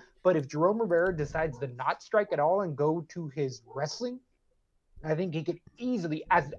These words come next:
I think many fighters in the U F C are gonna be able to out-grapple, uh, Francisco Figueiredo here. He's not his brother. You're gonna see that. It's definitely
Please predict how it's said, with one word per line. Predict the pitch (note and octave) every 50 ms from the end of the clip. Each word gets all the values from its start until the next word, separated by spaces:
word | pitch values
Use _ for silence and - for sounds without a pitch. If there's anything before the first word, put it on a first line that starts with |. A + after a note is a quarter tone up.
| -
I | E3+ D#3
think | C#3 - E3+ D3+ C3 _
many | C#3 C3 C3+ D3 E3 F3 E3+ D3
fighters | C3 - C#3 C#3 C3+ C3+ B2 C#3
in | C3+
the | C3+ C3
U | C3 C3+
F | B2+ B2
C | - - C3+ B2+ - - - - - - -
are | D3+ C3+
gonna | C3+ C#3+ C#3 C3
be | C3 C#3+ C#3
able | C3+ C3+ C3 C3 C3 C3
to | - C#3+ C3 C3
out-grapple, | C3 B2+ - C3+ C3 C3 - - C3+ B2+ B2 - _ - - - - _
uh, | C3+ C3 B2+ B2+ B2 B2 C3 - -
Francisco | - D3 C3+ C3+ C#3+ B2+ - - C3 B2+ C3 C3+ D3 - _ _ _
Figueiredo | D3 C3+ B2+ B2 B2+ B2 A#2+ B2 B2 A#2+
here. | A#2 - A#2+ A#2 A#2 _ - _ - - - - _ _ - -
He's | C#3 C3+ B2
not | C3+ D3+ D#3 D#3
his | C#3+ C3+ A#2
brother. | A2+ C#3 C3 B2 B2 B2 A#2+ A#2 - - _ _ _
You're | - D3+ - C#3
gonna | B2+ C3+ D3 C#3+ C3+
see | - - D#3 D3
that. | C3 C3 B2+ C3 - - -
It's | D#3 B2+ - -
definitely | - - D#3 C#3+ D3 - C3+ C3+ C3 C3 B2 C3 C3 B2+ B2+